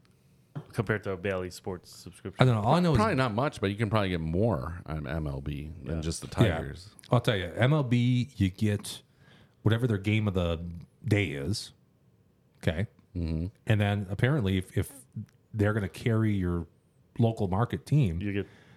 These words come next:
Speaker 2: you get that
Speaker 1: the
Speaker 2: as
Speaker 1: local
Speaker 2: well.
Speaker 1: one, okay.
Speaker 2: Right. Versus now, see, I have M L B season pass, so I can watch every out of market game,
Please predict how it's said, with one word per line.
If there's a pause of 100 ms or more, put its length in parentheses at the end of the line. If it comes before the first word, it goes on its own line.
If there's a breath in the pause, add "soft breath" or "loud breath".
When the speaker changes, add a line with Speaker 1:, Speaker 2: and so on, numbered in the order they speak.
(160 loud breath)
Speaker 2:
you
get
that
Speaker 1:
the
Speaker 2:
as
Speaker 1:
local
Speaker 2:
well.
Speaker 1:
one,
okay. (340)
Speaker 2:
Right.
Versus
now,
see,
I
have (120)
M
L
B
season
pass,
so
I
can
watch
every
out
of
market
game,